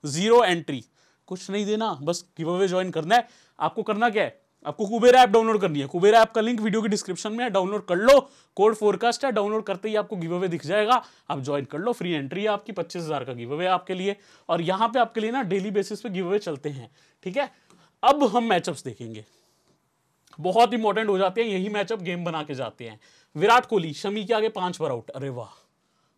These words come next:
बड़ा मैचअप, शमी ने पांच बार आउट किया है,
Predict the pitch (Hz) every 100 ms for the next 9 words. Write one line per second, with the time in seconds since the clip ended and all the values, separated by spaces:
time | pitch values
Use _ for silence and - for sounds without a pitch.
0 | - 113 170 180 165 139 139 127 - 170
1 | 180 190 196 165 175 160 170 147 131 -
2 | 113 107